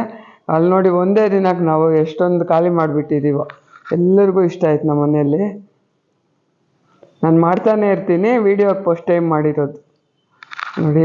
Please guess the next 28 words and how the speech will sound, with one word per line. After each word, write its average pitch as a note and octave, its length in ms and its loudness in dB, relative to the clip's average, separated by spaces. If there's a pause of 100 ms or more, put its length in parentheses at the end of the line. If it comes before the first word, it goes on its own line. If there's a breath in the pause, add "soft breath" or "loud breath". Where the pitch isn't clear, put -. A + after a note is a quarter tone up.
ಎಲ್ಲನೂ. F3+ 340 2 (380 loud breath)
ಬೆಳ್ಳುಳ್ಳಿ G#3 480 2 (160)
ಏನು F3 200 0 (360)
ಫ್ರೈ D#3+ 160 0 (100)
ಮಾಡೋದು D3+ 380 0
ಬೇಡ. D3 140 0 (720 soft breath)
ಆಮೇಲೆ E3+ 340 2
ಒಗ್ಗರಣೆ F#3 400 0
ಎಲ್ಲ E3 160 2
ಹಾಕ್ತೀವಲ್ವ, D3+ 480 -2 (100)
ಅಷ್ಟೇ D3+ 200 -4 (100)
ಸಾಕು D3 260 -2
ಅದಕ್ಕೆ. C3 280 -2 (160)
ಘಮ C#3 260 0
ಘಮ D#3 160 0 (120)
ಅಂತಿರುತ್ತೆ, D#3 500 0 (520 loud breath)
ಏನ್ E3 200 2
ಚೆನ್ನಾಗಿರುತ್ತೆ D#3+ 640 2
ಅಂತೀರಾ. C#3 300 0 (600 loud breath)
ಲಾಸ್ಟಿಗೆ F3+ 440 0 (100)
ಕಾಯಿ E3+ 220 0
ತುರಿ E3 180 0 (100)
ನೋಡಿ, E3 160 0 (100)
ಎಲ್ಲ E3+ 120 0 (140)
ಪುಡಿ E3 240 0
ಆದ್ಮೇಲೆ E3+ 360 0 (520 soft breath)
ಒಂದ್ F3 180 0
ಹಿಡಿ F#3 160 2